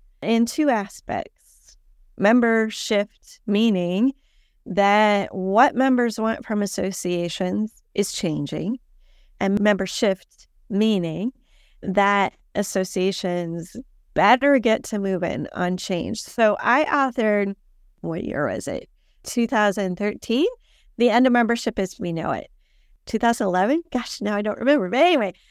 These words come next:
a while ago, a while ago, about a decade ago, a little, give or take.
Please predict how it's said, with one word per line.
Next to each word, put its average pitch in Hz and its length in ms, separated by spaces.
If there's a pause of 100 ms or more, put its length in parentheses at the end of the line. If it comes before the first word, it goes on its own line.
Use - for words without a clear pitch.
(100)
a 262 80
while 294 320
ago, 196 320
a - 80
while 233 240
ago, 185 120
about 294 280
a 277 80
decade 214 340
ago, 117 260
a 175 40
little, 226 260
give 233 220
or 233 100
take. - 260